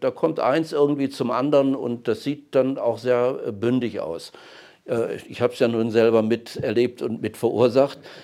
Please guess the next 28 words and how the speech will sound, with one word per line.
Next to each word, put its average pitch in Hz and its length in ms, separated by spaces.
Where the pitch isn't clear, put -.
Ich 110 140
kann 117 180
nur 127 160
sagen, 127 340
ich 113 180
hab 113 180
sehr 127 340
oft - 480
vor 123 140
der 117 120
Frage 117 460
gestanden, 113 440
"Was 107 200
kommt 151 280
denn 95 120
jetzt 92 260
nun 107 160
wirklich 123 400
als - 220
nächstes?" 95 640
Und, 107 340
ähm, 104 320
da 107 160
ich 120 140
immer 160 180
projektorientiert 110 1040
gearbeitet 95 600
hab, - 240